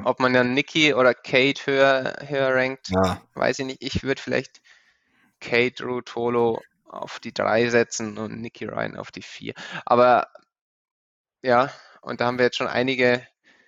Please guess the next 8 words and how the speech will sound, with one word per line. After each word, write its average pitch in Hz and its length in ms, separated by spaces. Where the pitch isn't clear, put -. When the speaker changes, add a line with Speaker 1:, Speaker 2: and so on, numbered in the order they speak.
Speaker 2:
echt - 340
krasse - 400
Leute 113 360
einfach 120 300
ausgelassen, 110 640
gar 107 140
nicht 123 160
erwähnt. 104 440